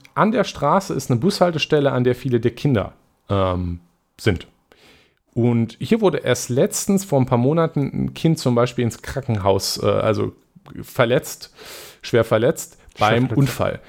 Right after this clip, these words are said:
Speaker 1: Ja, es ist über die Straße gelaufen, hat nicht richtig aufgepasst und ist zwischen den stehenden Autos auf der Geradeausspur durchgelaufen, hat nicht erwartet, dass auf der Linksspur gerade grün ist und wurde dann dort umgemäht.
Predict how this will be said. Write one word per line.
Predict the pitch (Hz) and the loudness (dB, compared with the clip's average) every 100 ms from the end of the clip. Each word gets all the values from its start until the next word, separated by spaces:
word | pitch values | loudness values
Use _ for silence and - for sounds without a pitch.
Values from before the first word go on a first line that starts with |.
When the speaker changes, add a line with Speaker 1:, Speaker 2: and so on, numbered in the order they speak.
| - | -14
Speaker 1:
Ja, | - 135 143 | -2 0 0
es | 139 | 0
ist | 143 | -2
über | 151 139 | 2 2
die | 123 | 0
Straße | - 175 202 170 | -4 0 0 0
gelaufen, | 147 135 143 147 | 0 2 2 -2
hat | 143 | -2
nicht | 117 | -2
richtig | 123 123 - | -2 -6 0
aufgepasst | 147 - 135 131 127 127 - | 0 0 -2 0 0 -2 -4
und | 120 110 110 | 0 0 0
ist | 131 - | -4 -2
zwischen | 147 139 | -2 2
den | 139 123 | 0 0
stehenden | - 131 127 | 0 2 2
Autos | 117 117 117 | 2 2 2
auf | 120 | 0
der | 117 | 0
Geradeausspur | 104 104 104 131 - - 139 | 2 2 4 2 0 0 2
durchgelaufen, | 123 127 - 117 113 117 120 110 - - - | 2 0 0 0 2 2 -2 -6 -10 -20 -2
hat | 131 - | 0 2
nicht | 131 | 2
erwartet, | 135 113 117 123 120 | 2 2 2 0 -6
dass | - | -2
auf | 104 | 0
der | 117 | 2
Linksspur | 110 131 127 - 123 | 2 2 0 0 2
gerade | 107 104 101 | 4 2 0
grün | 139 170 143 | 0 2 2
ist | 127 | 2
und | 120 | 0
wurde | 110 107 107 | 2 2 2
dann | 101 | 2
dort | 98 95 | 0 0
umgemäht. | 101 95 95 - | -4 -4 -4 -8